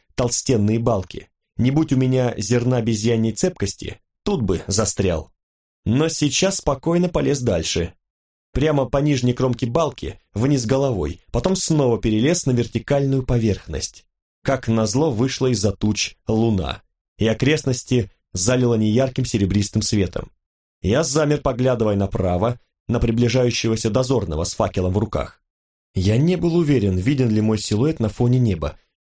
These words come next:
так что на всякий случай прижался плотнее к стене и не двигался. Факел в руках стражника тоже оказывал ему медвежью услугу. Не столько освещал окрестности, сколько слепил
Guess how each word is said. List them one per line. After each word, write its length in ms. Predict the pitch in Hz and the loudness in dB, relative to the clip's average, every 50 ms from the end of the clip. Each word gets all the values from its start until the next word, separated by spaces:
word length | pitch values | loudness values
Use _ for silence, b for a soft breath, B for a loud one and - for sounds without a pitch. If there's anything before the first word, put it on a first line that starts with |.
| _ _ _ _ _ _ _ _ | _ _ _ _ _ _ _ _
так 160 | - 120 113 - | -2 -2 -2 0
что 160 | - - 127 | 0 0 2
на 100 | 127 131 | 0 0
всякий 320 | 123 - 156 143 - 131 | 0 0 -2 0 0 -2
случай 360 | 123 - - 160 165 - - | -2 0 0 -2 0 0 0
прижался 520 | - - 113 107 104 135 135 127 - - - | 0 0 0 0 2 0 0 0 -2 -4 -2
плотнее 460 | - 117 113 113 - - 123 120 110 | 0 0 0 0 0 0 0 0 0
к 60 | - | -2
стене 520 | - - - 113 107 120 135 151 156 131 - - _ _ - | -4 -6 -2 0 2 2 2 2 0 -2 -6 -8 _ _ -4
и 100 | 120 120 | 0 2
не 140 | 123 127 | 2 2
двигался. 720 | 123 123 117 107 85 90 85 87 - - 64 52 - - _ _ _ _ _ _ _ _ _ _ _ _ _ _ _ _ - | 2 2 2 2 0 -2 -4 -4 -4 -6 -6 -6 -8 -10 _ _ _ _ _ _ _ _ _ _ _ _ _ _ _ _ -4
Факел 360 | - 139 123 123 - 123 110 | -2 -2 -2 0 0 0 0
в 60 | 98 | 0
руках 300 | 113 113 - 120 113 - | 0 0 0 0 -2 -2
стражника 640 | - - 147 160 160 120 110 95 - - 60 - - _ _ _ _ _ _ _ - | -2 -2 -2 -2 0 0 -2 -2 -2 -4 -8 -8 -10 _ _ _ _ _ _ _ -2
тоже 300 | 165 170 160 135 156 151 | -2 0 2 2 0 0
оказывал 460 | 147 - 127 123 120 120 120 117 113 | 0 0 0 0 0 0 0 0 2
ему 400 | 107 110 110 110 110 107 98 - - - | 2 2 2 2 2 0 0 -4 -6 -4
медвежью 580 | 120 123 123 104 101 98 104 101 92 98 101 107 | 0 0 0 2 2 2 2 2 2 2 0 0
услугу. 520 | 107 - 107 98 92 82 - - - - _ _ _ _ _ _ - | 0 0 0 0 0 0 -4 -10 -12 -14 _ _ _ _ _ _ -4
Не 140 | - 123 135 | -2 0 0
столько 520 | 127 - - 156 151 139 - - 139 135 123 95 | -2 -2 -2 -4 -4 -4 -2 -2 -2 -2 0 -2
освещал 440 | 117 120 - 131 127 - - 127 127 | -4 -4 -2 -4 -2 -2 0 0 -2
окрестности, 800 | 127 127 - 175 170 165 - 98 87 - - - - 92 - _ _ _ _ _ _ _ _ | -2 -2 -2 -2 -2 -2 -2 -4 -6 -6 -8 -14 -16 -16 -18 _ _ _ _ _ _ _ _
сколько 460 | - - - - 143 135 127 - 131 | -10 -8 -2 0 0 0 0 0 0
слепил 520 | 120 - - 127 123 - 151 160 156 147 | 0 2 2 2 2 2 2 0 2 0